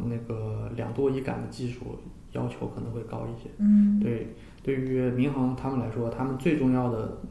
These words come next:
Speaker 1: 事情是安全，他们最大的那个工作内容就是执行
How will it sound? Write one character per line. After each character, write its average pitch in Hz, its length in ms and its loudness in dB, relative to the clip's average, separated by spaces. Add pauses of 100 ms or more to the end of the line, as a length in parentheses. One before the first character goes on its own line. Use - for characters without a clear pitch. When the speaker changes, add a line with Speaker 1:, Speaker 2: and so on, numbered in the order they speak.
(340)
Speaker 1:
事 - 260 -4
情 127 140 -4
是 113 100 -10
安 123 180 -4
全， 131 100 -10 (640)
他 - 140 -2
们 117 340 2 (420)
最 147 180 4
大 127 160 2
的 120 260 -2
那 123 60 0
个 123 120 -2
工 127 140 0
作 123 140 0
内 135 140 2
容 117 220 -2
就 127 140 -4
是 113 460 -8
执 - 260 -4
行 120 220 -8